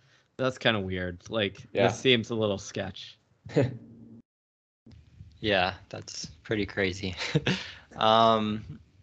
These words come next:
Speaker 3: and then, I mean, I know a lot of the Oregon Project stuff has been already really well documented, so I don't wanna go into that too much, but from, like, a physical therapist perspective, I'm curious, um,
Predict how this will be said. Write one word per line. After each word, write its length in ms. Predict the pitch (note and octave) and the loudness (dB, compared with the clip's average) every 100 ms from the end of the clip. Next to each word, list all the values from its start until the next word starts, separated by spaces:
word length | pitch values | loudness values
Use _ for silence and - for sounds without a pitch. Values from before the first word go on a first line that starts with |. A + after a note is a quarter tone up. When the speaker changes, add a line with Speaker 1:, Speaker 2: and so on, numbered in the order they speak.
| - - | -10 2
Speaker 3:
and 200 | C3+ B2+ | 4 6
then, 240 | B2+ B2+ | 4 4
I 140 | A#2+ | 2
mean, 160 | C#3 D3 | 2 4
I 80 | D3+ | 4
know 180 | D#3 D3 | 4 6
a 40 | |
lot 160 | C3 A#2+ | 6 4
of 60 | |
the 60 | A2+ | 2
Oregon 320 | G#2+ G#2+ A2 | 0 -2 -2
Project 380 | A2 G#2+ G2+ - | -2 -2 -2 -8
stuff 260 | - G2 - | -6 -6 -6
has 120 | G2 | -8
been 500 | G2 F#2+ F#2 F#2 - - | -6 -4 -6 -10 -14 -6
already 400 | - - G4 F#4+ | 4 10 12 10
really 280 | G4 F#4+ F#4+ | 6 6 8
well 500 | F#4+ F#4+ F#2+ G2 - | 8 6 0 -4 -2
documented, 640 | G#2+ G2 A2 G2 F#2 - F2+ | 6 10 10 6 -4 -10 -12
so 460 | - F#2+ F#2 F#2+ - - - - - | -8 -4 -2 -4 -8 -20 -20 -18 -4
I 160 | A#2+ | 0
don't 140 | A2+ G#2+ | 0 0
wanna 320 | G#2 G#2 G2+ - - | -2 -2 -6 -12 -4
go 220 | B2 G#2+ | 0 2
into 200 | G#2+ A#2 C3+ | 2 0 2
that 220 | C3+ C3+ | 2 2
too 140 | D3 | -2
much, 360 | C3+ C#3 - - | 0 0 -2 0
but 260 | A2 G2 - - - - _ _ | 2 2 -4 -20 -20 -20 _ _
from, 280 | - C3 A#2+ | 2 4 6
like, 180 | A#2 A#2 | 6 4
a 80 | A2 | 2
physical 320 | C#3 B2 A2+ | 0 0 0
therapist 640 | G#2 A2+ A2+ A2 G#2+ - | 4 6 4 0 -6 -4
perspective, 560 | A2 G2+ - G2 - G#2 | -8 -6 -2 -2 0 -2
I'm 140 | G2 | -2
curious, 720 | F#2 A2+ G#2 G#2 G2+ G2 - - | -4 -2 2 4 2 -2 -12 -8
um, 640 | G#2+ G2 F#2 F2+ F2+ G#2+ | -4 0 -2 -4 -10 -14